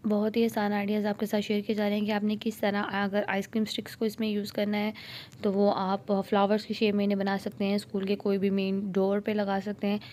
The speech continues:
या स्कूल भी कोई भी ऐसी वॉल जहाँ पे आप मैजिक वर्ड्स के नाम से इन्हें लिख सकते हैं। इसमें आप कुछ और भी यूज़ कर सकते हैं, अ, कोई और वर्ड्स, जिस तरह अगर स्टूडेंट्स किसी को बुलाना चाहते हैं तो हेलो कैसे करना है, सॉरी है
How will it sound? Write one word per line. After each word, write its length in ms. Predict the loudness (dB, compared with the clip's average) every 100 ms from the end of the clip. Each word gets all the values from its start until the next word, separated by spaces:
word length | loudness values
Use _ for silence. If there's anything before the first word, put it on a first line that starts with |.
| -18 -20 -6 -4
या 60 |
स्कूल 320 | -2 2 4
भी 120 | 4 0
कोई 280 | 2 2
भी 160 | 4 4
ऐसी 220 | 2 0
वॉल 340 | 0 2 2 2
जहाँ 300 | 2 2 2
पे 120 | 0
आप 160 | 2
मैजिक 300 | 2 2 0
वर्ड्स 300 | 2 2 2
के 120 | 2 0
नाम 220 | 0 -2
से 120 | -2
इन्हें 240 | 0 0
लिख 160 | -2 -4
सकते 300 | -6 -6 -2
हैं। 140 | -4 -4 -12 -16 -10 -6
इसमें 220 | 0 2
आप 160 | 2
कुछ 220 | 2 -2 2
और 240 | 4 4
भी 140 | 4
यूज़ 220 | 2 2 0
कर 120 | -2
सकते 320 | 0 -2 0
हैं, 440 | 0 0 0 0
अ, 220 | 0 0 0
कोई 240 | 2 2
और 300 | 4 4 4
वर्ड्स, 400 | 6 6 6 2
जिस 180 | -2 0
तरह 140 | 2
अगर 300 | 2 2 0
स्टूडेंट्स 440 | -2 0 0 0 -4 -16 -16 -18 -8
किसी 140 | -2 0
को 80 |
बुलाना 320 | 4 4 6 4
चाहते 280 | 2 2
हैं 160 | 2 2
तो 120 | 2
हेलो 340 | 4 2 2 0
कैसे 280 | -2 -2
करना 300 | 0 0 2
है, 240 | 0 0 -2 -8 -16 -18 2
सॉरी 400 | 6 6 6 6
है 520 | 6 2 -2 -6 -16